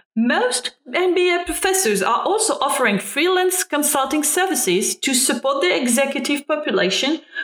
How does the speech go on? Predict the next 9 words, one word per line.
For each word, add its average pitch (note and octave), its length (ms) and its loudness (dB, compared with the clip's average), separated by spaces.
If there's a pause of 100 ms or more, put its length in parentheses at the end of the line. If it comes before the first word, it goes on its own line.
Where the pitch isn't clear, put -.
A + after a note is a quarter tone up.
(120)
wishing E4 340 0
to A#3+ 60 0
benefit A3+ 520 -2
from D4+ 200 -2
their A#3+ 120 2
expertise G#3 600 -2 (140)
on C4 240 0
specific G3+ 580 -4
projects. - 760 -4